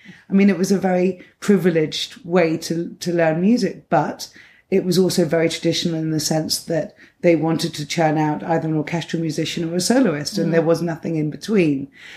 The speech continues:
Speaker 1: And I knew from such an early age that for me, it was always presenting something new was the thing that got me going.
Speaker 2: Mm.
Speaker 1: And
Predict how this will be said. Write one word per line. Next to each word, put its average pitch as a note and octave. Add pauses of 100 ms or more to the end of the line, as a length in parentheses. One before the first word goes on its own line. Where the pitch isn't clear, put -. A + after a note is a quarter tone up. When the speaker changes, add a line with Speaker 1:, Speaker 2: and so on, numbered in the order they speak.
(140)
Speaker 1:
And G3
I F#3
knew F#3+
from F3+
such -
an F#3
early D#3
age E3+
that D#3 (300)
for F#3
me, E3+ (200)
it E3+
was F3+
always F3 (800)
presenting F3+
something E3
new D#3
was D3+
the -
thing D#3+
that D#3
got -
me D#3
going. C#3+ (120)
Speaker 2:
Mm. F#3+ (220)
Speaker 1:
And E3